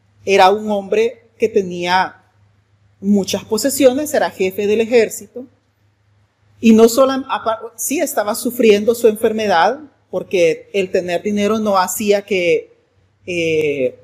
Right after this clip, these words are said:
los síntomas o los dolores se le quitaran, pero estaba en su casa,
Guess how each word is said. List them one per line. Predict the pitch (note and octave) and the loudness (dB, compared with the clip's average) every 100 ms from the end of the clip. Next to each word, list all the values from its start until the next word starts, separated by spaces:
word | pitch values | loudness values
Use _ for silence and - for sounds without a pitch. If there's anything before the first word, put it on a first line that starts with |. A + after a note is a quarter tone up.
| _ _ - | _ _ -4
los | F#3+ A3 | 0 2
síntomas | - A3 B3+ A#3+ F#3 F#3 G#3+ | 0 -2 2 2 0 0 0
o | F#3 | 2
los | F#3+ | 2
dolores | F#3 E3+ F#3 G#3+ A3 - - | 2 4 4 2 -6 -16 -16
se | - F#3 | -10 -8
le | F#3 | -8
quitaran, | G3+ A3 F3 E3+ G3+ _ _ _ _ _ | -6 -2 -2 -4 -18 _ _ _ _ _
pero | A3+ A#3 C4 C4+ C4+ _ - | 6 8 6 -2 -6 _ -16
estaba | G3+ - F3 E3+ | -12 -6 -4 -4
en | |
su | - - | -8 -2
casa, | A3+ C4 C4 A#3+ B3 | -2 -2 -4 -10 -12